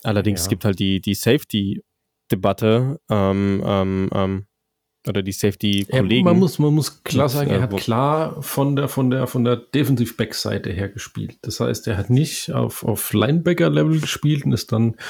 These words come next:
Speaker 2: nach hinten gegangen oder die Box aufgesichert, sondern hat klar auf Defensive-Back-Level gespielt, nach vorne.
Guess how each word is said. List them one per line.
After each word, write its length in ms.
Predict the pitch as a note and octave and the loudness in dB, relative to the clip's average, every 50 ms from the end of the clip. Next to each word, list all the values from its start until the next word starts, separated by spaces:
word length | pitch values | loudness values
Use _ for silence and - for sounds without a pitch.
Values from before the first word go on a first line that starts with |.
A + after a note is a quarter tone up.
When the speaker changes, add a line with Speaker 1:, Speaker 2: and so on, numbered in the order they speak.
| - - - - - _ | -14 -14 -16 -18 -6 _
Speaker 2:
nach 180 | - G#2+ G2+ - | 0 0 2 4
hinten 320 | - D3+ F3 D#3+ - F3 | 4 4 4 4 4 4
gegangen 320 | E3+ D#3 D3 D3+ D3+ D#3+ D3+ | 4 4 4 4 4 4 4
oder 120 | C#3 A#2+ | 4 6
die 100 | A#2 A2+ | 4 4
Box 280 | A2 - A2 - - - | 4 2 0 0 2 2
aufgesichert, 480 | - - - - - - D3+ C#3+ - | 2 2 2 -2 -2 2 2 2 4
sondern 260 | - C3 A#2 A#2 G#2+ | 4 4 4 4 4
hat 60 | G2+ - | 2 2
klar 280 | - A2+ A2 B2+ C3+ | 2 4 4 4 2
auf 180 | C3+ B2+ - - | 2 0 0 0
Defensive-Back-Level 800 | - C3+ B2 C#3+ C#3 B2 C3 - - D3 C#3 - C3+ C3+ B2+ B2+ | 2 2 4 4 4 2 2 0 0 0 0 2 2 2 4 2
gespielt, 380 | C3 B2+ - - C3+ B2 A#2 | 0 0 0 2 2 2 4
nach 100 | B2+ A#2 | 2 0
vorne. 460 | - - A#2+ G#2+ G2+ G2+ F#2 F2+ E2 | 0 0 0 2 2 2 0 -2 -4